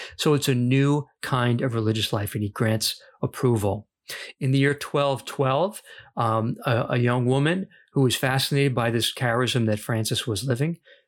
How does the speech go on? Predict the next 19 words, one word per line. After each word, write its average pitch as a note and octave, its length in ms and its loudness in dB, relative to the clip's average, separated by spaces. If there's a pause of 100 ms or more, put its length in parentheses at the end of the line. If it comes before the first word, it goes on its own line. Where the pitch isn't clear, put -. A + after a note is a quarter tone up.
(320)
um, G#2 380 0
petitions C3 680 0 (360)
to - 140 -2
start A#2 480 0
a A#2+ 120 -2
community A2+ 560 0
of G#2+ 220 -2
women. A#2 300 2
And G2 100 0
this A2 240 0
is C#3+ 160 0
Saint A#2 300 -4
Clare, G#2 580 -2 (400)
um, F#2 460 -2 (300)
a - 60 0
close C#3 380 0
associate A#2 560 0
of G#2+ 140 -4
his, G2+ 340 -2